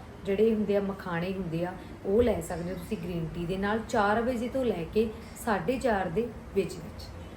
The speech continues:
ਤੇ ਇੱਕ ਵੀਡੀਓ ਤੁ-, ਇੱਕ ਗੱਲ ਹੋਰ ਦੇਖੋ, ਜੇ ਤੁਹਾਡੇ ਤੋਂ ਇਹੀ ਚੀਜ਼ਾਂ ਨਹੀਂ ਹੋਣੀਆਂ ਹੈਗੀਆਂ, ਕਿਉਂਕਿ ਇਹ ਚੀਜ਼ਾਂ ਸਪੈਸ਼ਲੀ ਬਹੁਤ ਸੌਖੀਆਂ ਨੇ,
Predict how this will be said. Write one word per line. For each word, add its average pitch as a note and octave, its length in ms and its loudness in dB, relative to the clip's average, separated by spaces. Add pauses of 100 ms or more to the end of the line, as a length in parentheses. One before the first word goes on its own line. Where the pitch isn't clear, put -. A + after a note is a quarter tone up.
(260)
ਤੇ C4+ 80 -2
ਇੱਕ B3 140 -6
ਵੀਡੀਓ B3+ 220 -2
ਤੁ-, C#4 120 -6 (1300)
ਇੱਕ B3+ 160 -4
ਗੱਲ C#4 220 6
ਹੋਰ A3 220 4
ਦੇਖੋ, G#3+ 240 0
ਜੇ A#3+ 140 2
ਤੁਹਾਡੇ A#3+ 260 4
ਤੋਂ B3 140 -4
ਇਹੀ G#3 200 0
ਚੀਜ਼ਾਂ F#3 320 -2
ਨਹੀਂ E3+ 120 0
ਹੋਣੀਆਂ E3 360 -2
ਹੈਗੀਆਂ, D#3+ 300 -2 (320)
ਕਿਉਂਕਿ A#3+ 220 -4
ਇਹ C4 120 0
ਚੀਜ਼ਾਂ C4 300 -2
ਸਪੈਸ਼ਲੀ A3 480 0
ਬਹੁਤ A3 320 2
ਸੌਖੀਆਂ G3 500 0
ਨੇ, A3 120 2